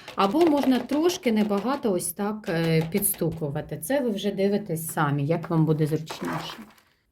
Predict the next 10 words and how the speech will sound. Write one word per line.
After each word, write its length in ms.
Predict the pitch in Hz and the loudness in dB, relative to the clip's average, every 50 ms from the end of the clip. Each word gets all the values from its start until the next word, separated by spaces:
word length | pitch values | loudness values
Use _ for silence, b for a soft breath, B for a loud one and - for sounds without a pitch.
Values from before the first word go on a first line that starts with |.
| _ _ - | _ _ -14
Зрозуміло, 580 | 170 185 202 214 214 214 202 185 175 165 - | -8 -6 -6 -2 0 0 0 0 0 -2 -2
що 200 | - - - 175 | -4 -4 -6 -6
мені 160 | 170 170 170 | -6 -6 -6
старого 380 | 156 - - 180 170 170 170 165 | -8 -8 -8 -6 -4 -4 -4 -6
субстрату 600 | - - - - - - 190 170 160 165 160 175 | -8 -10 -14 -14 -10 -4 -4 -2 -2 -2 -2 -2
не 160 | 170 170 175 | 0 0 0
вистачило 800 | 160 147 156 147 139 - - 170 165 160 - - 202 190 214 220 | 0 0 0 0 -2 -4 -4 -4 -4 -2 0 0 2 2 2 0
би. 260 | 214 233 240 247 254 254 B B B B B B B B B B _ - | 0 0 0 0 -2 -4 B B B B B B B B B B _ -2
Я 200 | 185 208 233 277 | 2 2 4 4
підготувала, 920 | 294 - 247 208 180 202 196 - 196 190 220 247 247 226 202 190 170 - - | 4 2 2 2 2 0 -2 -2 -2 0 0 0 2 2 2 2 0 -2 -4